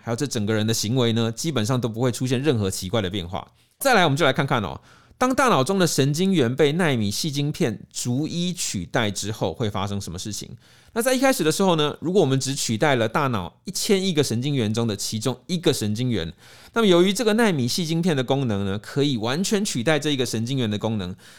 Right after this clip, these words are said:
所以我们可以合理推测哦，这个人身上的所有已知的功能和行为都不会出现任何改变。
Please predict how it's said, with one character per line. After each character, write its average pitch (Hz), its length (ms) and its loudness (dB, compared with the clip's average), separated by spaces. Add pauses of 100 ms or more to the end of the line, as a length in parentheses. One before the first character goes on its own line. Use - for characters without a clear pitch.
所 - 140 0
以 - 20 6
我 180 60 4
们 151 100 2
可 156 140 2
以 143 40 4
合 139 280 0
理 196 160 0
推 156 200 2
测 156 220 0
哦， 82 240 -4
这 196 100 -4
个 160 120 2
人 127 200 2
身 175 240 -4
上 175 200 -2
的 120 80 -2
所 151 420 0
有 170 220 0
已 120 200 -8
知 143 220 -6
的 135 140 0
功 160 400 0
能 107 180 -2
和 123 160 -2
行 110 240 -4
为 98 180 0
都 139 240 2
不 117 200 -4
会 123 120 2
出 113 160 -6
现 113 160 -2
任 113 140 -2
何 90 80 -4
改 76 180 -8
变。 82 220 -8